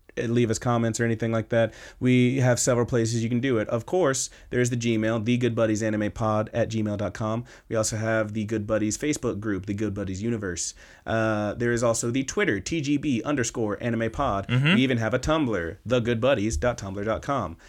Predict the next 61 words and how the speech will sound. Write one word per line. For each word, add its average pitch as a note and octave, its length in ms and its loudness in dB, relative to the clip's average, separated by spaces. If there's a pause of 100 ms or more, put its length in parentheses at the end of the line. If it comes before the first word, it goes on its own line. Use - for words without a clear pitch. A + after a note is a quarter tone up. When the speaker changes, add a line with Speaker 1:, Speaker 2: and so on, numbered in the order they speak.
(180)
Speaker 1:
Yeah, F3+ 240 4
they D#3+ 140 4
all D3 100 4
have C3 160 2
different A#2+ 320 -2
names, A2+ 300 -2
and B2+ 160 -4
you'll A2 100 2
be G#2+ 120 -2
fine. - 320 -12 (300)
Speaker 2:
Yeah. B2 360 4
Speaker 1:
Um, A#2+ 140 2
you C#3 140 2
may E3+ 200 4
be D#3 120 4
listening A#2+ 400 2
to A#2 60 0
this A2+ 160 0
Speaker 2:
You'd A2 80 -6
be A2+ 60 6
Speaker 1:
right B2 140 4
Speaker 2:
surprised D#3 480 4
Speaker 1:
now. D#3+ 60 6
Speaker 2:
how D#3 40 6
many D3 160 2
times C3+ 320 2
the A#2+ 100 2
name B2 260 6
is G2+ 120 -2
taken. G2+ 460 0 (180)
Speaker 1:
Oh, A#2+ 80 2
yeah. G#2 320 2 (200)
Speaker 2:
<laughs> B2+ 520 2
Speaker 1:
There's F#3 220 2
actually D4+ 300 4
a E3+ 60 4
band C3 380 2
called B2 160 2
the A#2 80 2
Good A#2+ 240 0
Buddies, A2+ 300 2
I G#2 100 0
found G2+ 300 -4
out. G2+ 340 -2 (120)
Speaker 2:
Oh, A2+ 180 4
yeah. A2 220 6
Speaker 1:
Um, A2 200 0 (300)
I B2 100 0
don't, A#2 260 -2
I A#2+ 100 0
mean, A#2 180 -2
I A#2 80 0
don't A#2 160 -4
know A2 300 -6 (200)
how A#2 120 -8
big A2+ 200 -6
they G#2+ 120 -4
are, G#2+ 140 -4
but G#2 220 -8 (460)
they E3+ 160 2
exist, E3+ 540 0